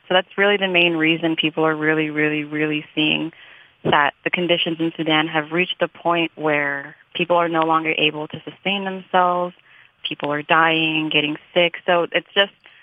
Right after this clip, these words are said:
one of those things where, um, Sudanese people are very steadfast, and we tend to be resilient and, um,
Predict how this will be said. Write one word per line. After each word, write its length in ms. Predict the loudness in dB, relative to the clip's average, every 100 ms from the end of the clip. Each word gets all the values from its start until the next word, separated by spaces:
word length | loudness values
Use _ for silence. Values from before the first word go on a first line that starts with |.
| _ _ _ _ 0
one 180 | 2
of 100 | 2 2
those 180 | 0 -2
things 360 | -2 -2 0 -4
where, 340 | 0 0 0
um, 240 | -2 -6 -8
Sudanese 280 | -6 -4 -4
people 200 | -4 -2
are 80 | 0
very 320 | 0 -2 -2 -4
steadfast, 520 | -4 -4 -2 -2 -2
and 80 | -10
we 80 | -12
tend 240 | -8 -10 -8
to 80 | -6
be 160 | -4
resilient 680 | -4 -4 -2 -2 -4 -6 -8
and, 240 | -10 -10 -8
um, 220 | -8 -10